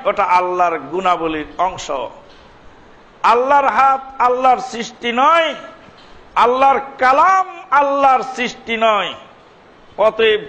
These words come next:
কোরআন আল্লাহর কালাম। এই সাবজেক্টের উপরে ইমাম আহমদ ইবনে হাম্বল রাহিমাহুল্লাহকে তিন, তিনবার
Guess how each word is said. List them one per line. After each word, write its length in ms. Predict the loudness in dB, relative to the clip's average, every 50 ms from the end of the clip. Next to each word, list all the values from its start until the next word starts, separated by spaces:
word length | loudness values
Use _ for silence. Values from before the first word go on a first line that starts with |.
| -14 -8
কোরআন 400 | -4 -2 0 2 2 2 0 -2 -4 -10 -6 0
আল্লাহর 480 | 0 0 2 2 2 2 2 2 0 -2 -4
কালাম। 400 | -2 0 0 2 4 4 2 2 0 -4 -14 -18 -20 -20 -20 -20 -20 -20 -20 -20 -20 -20 -20 -20 -20 _ _ -6 0
এই 200 | 0 0 0 0 -4 -8 -10 -8
সাবজেক্টের 880 | -2 0 0 0 0 -2 -4 -2 -2 -2 -2 -4 -6 -4 -2 0 0
উপরে 400 | 0 -2 0 2 2 4 2 2 -2 -4 -8 -14 -20 -20 -20 -20 -20 -20 -20 -20 -20 -20 -20 -20 -20 -16 -8 -6
ইমাম 340 | -4 -2 2 2 2 2 2 -2 -6 -8 -4 -2
আহমদ 420 | -2 -2 -2 -4 0 0 0 2 0
ইবনে 340 | -2 -2 -4 -4 -2 -2 -2 -2 -4
হাম্বল 540 | -4 -2 0 0 -2 -2 -2 0 2 2 2 2
রাহিমাহুল্লাহকে 960 | 2 2 2 0 -2 0 0 0 0 0 -2 0 0 0 0 2 0 0 0 0 -2 -6 -8 -14 -20 -20 -20 -20 -20 -20 -20 -20 -20 _ -20 -20 -20 -20 _ -4
তিন, 320 | -2 -2 0 0 -2 -4 -6 -8 -10 -12 -14 -18 -12 -4
তিনবার 580 | -2 -2 -2 -2 -4 -4 0 2 2 2 2